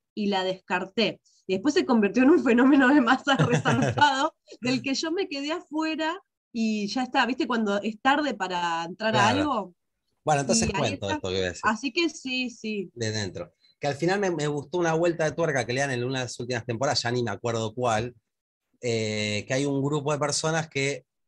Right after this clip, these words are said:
Speaker 2: en lugar de pelear a los zombies, se introducen en la horda, eh, el,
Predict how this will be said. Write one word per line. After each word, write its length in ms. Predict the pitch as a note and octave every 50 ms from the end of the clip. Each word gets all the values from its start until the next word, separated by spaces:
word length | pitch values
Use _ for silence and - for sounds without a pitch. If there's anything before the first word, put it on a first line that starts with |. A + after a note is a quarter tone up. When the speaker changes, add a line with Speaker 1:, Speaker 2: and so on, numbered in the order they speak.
| _ _ _ _ _ _ _ _ _ _ _ _ _ _ _ _ _
Speaker 2:
en 220 | - A#2+ A#2 A#2+ A#2
lugar 360 | A#2+ B2+ C3 C#3+ D3+ D#3 D#3
de 140 | D3+ D3 C3+
pelear 360 | - C#3 C#3 D3+ D#3 D3+ D3
a 60 | D3
los 160 | D3 C#3 -
zombies, 480 | - E3 D#3+ D#3 D#3 D#3 D#3 D#3 - -
se 180 | - - - A#2
introducen 640 | A2+ A2+ G#2+ A#2+ A#2 B2 D3 E3+ D3+ - - B2 A#2
en 160 | A2+ G#2+ G#2+
la 140 | A2 G#2+ A#2
horda, 560 | B2+ C3 B2+ B2 B2 B2 B2+ C3 C#3 C3+ _ _ _ _ _ _ _ _ _
eh, 400 | - G2+ G2 G2 G2 G2 F#2+ E2+ F2 - - _ _ _ _ - -
el, 420 | - G2+ F#2+ F#2 - - - -